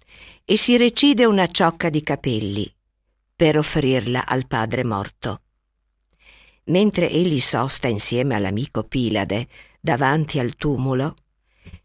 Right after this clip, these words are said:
entrano in scena, uscendo dal palazzo, le donne del coro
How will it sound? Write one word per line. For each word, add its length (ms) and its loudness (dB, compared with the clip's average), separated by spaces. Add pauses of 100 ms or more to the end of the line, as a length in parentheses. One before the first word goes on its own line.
(140)
entrano 520 2
in 140 2
scena, 580 -2 (340)
uscendo 600 0
dal 220 -4
palazzo, 760 -4 (380)
le 180 2
donne 440 2
del 200 -2
coro 560 -2